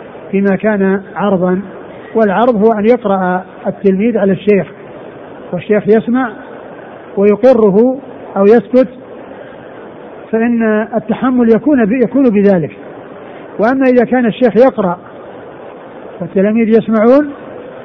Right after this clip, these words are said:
فإن هذا هو الذي يقال فيه سمعت، هذا هو الذي يقول فيه سمعت، وكذلك يقول فيه حدثنا،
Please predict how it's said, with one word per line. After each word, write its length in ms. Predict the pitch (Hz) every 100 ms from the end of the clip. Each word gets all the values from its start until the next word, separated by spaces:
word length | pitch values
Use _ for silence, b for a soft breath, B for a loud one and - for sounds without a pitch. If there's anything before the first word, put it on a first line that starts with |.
| - - - -
فإن 280 | 214 233
هذا 580 | 214 214 226 202 202 202 -
هو 160 | 180 196 269
الذي 220 | 240 214
يقال 300 | 208 208 208 196
فيه 200 | 180 185
سمعت، 480 | 165 202 196 160 180 - - - - - - - -
هذا 300 | 185 202 190
هو 320 | 190 190 190 - - - - 214
الذي 240 | 202 190
يقول 260 | 190 196 214
فيه 280 | 190 185 190
سمعت، 340 | 196 220 190 185 185 - - - - - - - 185
وكذلك 640 | 202 196 196 185 208 185
يقول 360 | 196 196 208 165
فيه 140 | 196
حدثنا، 640 | 185 196 214 196 196 196